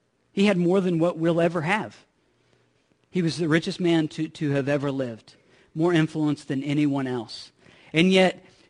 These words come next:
when he got to the end of his days, and, and in, we see it in his writings, and you see it also, um,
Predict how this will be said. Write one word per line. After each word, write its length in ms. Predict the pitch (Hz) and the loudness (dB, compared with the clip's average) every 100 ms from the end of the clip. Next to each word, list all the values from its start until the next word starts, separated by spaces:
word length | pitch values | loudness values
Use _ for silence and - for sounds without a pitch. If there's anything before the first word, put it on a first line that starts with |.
| - | -12
when 220 | 185 165 | 2 4
he 180 | 151 208 | 4 4
got 280 | 202 202 180 | 4 4 4
to 100 | 165 | 2
the 120 | 156 | 4
end 140 | 156 151 | 4 4
of 80 | |
his 260 | 127 170 147 | 2 0 0
days, 480 | 139 120 101 - - _ _ _ _ _ _ _ _ | -4 -6 -8 -16 -20 _ _ _ _ _ _ _ _
and, 140 | 147 160 | 0 2
and 200 | 175 170 | 4 6
in, 220 | 170 180 | 4 4
we 120 | 160 | -2
see 200 | - 214 | 0 2
it 80 | 202 | 4
in 140 | 170 | 6
his 160 | 170 143 | 4 2
writings, 400 | 139 139 151 143 | 2 2 2 0
and 100 | 139 | -2
you 80 | 135 | -2
see 380 | - 165 143 - _ _ _ _ _ _ _ _ | -2 -2 -2 -4 _ _ _ _ _ _ _ _
it 140 | 147 | -6
also, 580 | 160 151 170 - 131 120 - _ _ _ 147 | -2 -2 -2 -2 -4 -4 -10 _ _ _ -6
um, 180 | 135 | -6